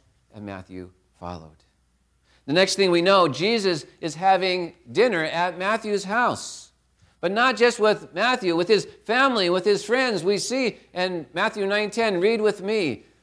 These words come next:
"Many tax collectors and sinners came and ate with him and his disciples." It is right after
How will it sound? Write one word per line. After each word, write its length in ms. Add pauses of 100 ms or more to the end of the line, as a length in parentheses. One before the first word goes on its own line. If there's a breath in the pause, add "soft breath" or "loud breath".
(140)
"Many 480
tax 420
collectors 540
and 160
sinners 560
came 560
and 260
ate 320
with 240
him 420 (240 loud breath)
and 220
his 360
disciples." 1200 (1600 soft breath)
It 80
is 180
right 300
after 520